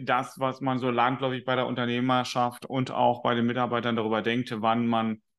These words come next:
freier Mitarbeiter ist, ja, gerade neben einem vielleicht schon bestehenden festen Arbeitsverhältnis und wann man fester Mitarbeiter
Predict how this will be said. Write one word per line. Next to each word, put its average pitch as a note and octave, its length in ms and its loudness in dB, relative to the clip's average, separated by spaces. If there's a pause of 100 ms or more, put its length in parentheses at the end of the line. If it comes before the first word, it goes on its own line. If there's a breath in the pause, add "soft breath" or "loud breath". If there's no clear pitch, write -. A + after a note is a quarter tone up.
(300)
freier G#2 320 0
Mitarbeiter B2+ 640 0
ist, F3 280 -6
ja, A2 100 0
gerade G#2 280 0
neben A2 380 4
einem A2+ 240 0
vielleicht A#2 500 0
schon C#3 420 2 (320 loud breath)
bestehenden C3 600 4
festen C3+ 320 -2
Arbeitsverhältnis C3+ 640 0
und B2+ 200 -2
wann B2 200 4
man B2 380 2 (380 soft breath)
fester F#3+ 400 0
Mitarbeiter A#2+ 640 2